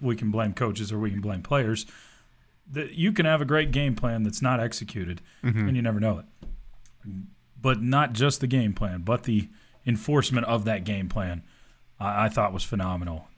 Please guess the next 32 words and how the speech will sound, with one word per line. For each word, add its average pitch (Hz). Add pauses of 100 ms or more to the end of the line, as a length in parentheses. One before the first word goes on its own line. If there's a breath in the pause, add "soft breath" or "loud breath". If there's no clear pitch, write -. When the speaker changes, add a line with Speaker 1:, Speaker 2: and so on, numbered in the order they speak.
Speaker 1:
And 90
you 123
could 107
tell 104
<laughs> -
how 151
much -
Coach -
McCaslin 90
really 98
wanted 90
this -
win. 90
Speaker 2:
Oh, 107
yeah. 95 (260)
Speaker 1:
Um, 90 (220)
and 107
he 104
got 117
it. -
So 101
I, 104 (100)
I 110
was 101 (1000 soft breath)
thoroughly 123 (320)
impressed 113
with 107
the 107
efforts 104 (180)
and 113
execution 107
on, 90